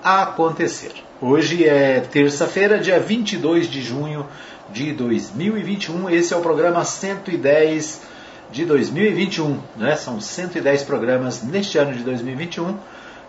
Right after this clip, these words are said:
Com todos os percalços aí, a gente vai caminhando. Você tem a opção de ouvir o nosso podcast no Spotify.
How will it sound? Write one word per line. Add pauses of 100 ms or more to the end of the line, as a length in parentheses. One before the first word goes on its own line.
Com
todos
os
percalços
aí,
a
gente (100)
vai
caminhando. (600)
Você
tem
a
opção
de
ouvir
o
nosso
podcast
no
Spotify.